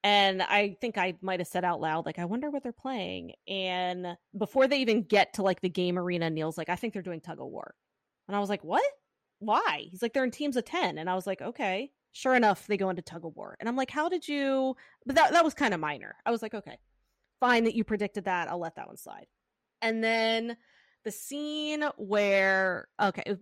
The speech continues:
I mean, we can talk a little bit about the whole cop thing. So there's a character named Hwang Jun-ho, played by Lee Ha-joon, who is frickin' beautiful. That guy, go to his Instagram 'cause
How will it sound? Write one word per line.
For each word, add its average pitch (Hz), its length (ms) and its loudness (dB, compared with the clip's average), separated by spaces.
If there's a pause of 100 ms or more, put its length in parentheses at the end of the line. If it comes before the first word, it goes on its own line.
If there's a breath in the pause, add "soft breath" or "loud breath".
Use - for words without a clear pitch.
I 214 100 2
mean, 208 140 2
we 247 100 -2
can 311 120 -2
talk 208 240 2
a - 40 -4
little 185 200 -2
bit 170 360 -2
about 165 380 0
the 202 80 -2
whole 190 160 0
cop 170 320 -6
thing. 156 280 -6
So 165 260 -2
there's 180 220 -4
a 185 40 -10
character 196 380 -2
named 180 400 -4
Hwang 170 320 0
Jun-ho, 254 760 2 (360 soft breath)
played 190 380 0
by 170 360 2
Lee 180 320 -4
Ha-joon, 196 680 -2
who 175 220 -8
is 170 400 -10 (180)
frickin' 202 380 -6
beautiful. 190 560 -6 (160)
That 185 180 -2
guy, 165 360 2
go 190 180 -2
to 180 80 -2
his 170 140 -4
Instagram 156 520 -8
'cause 160 260 -16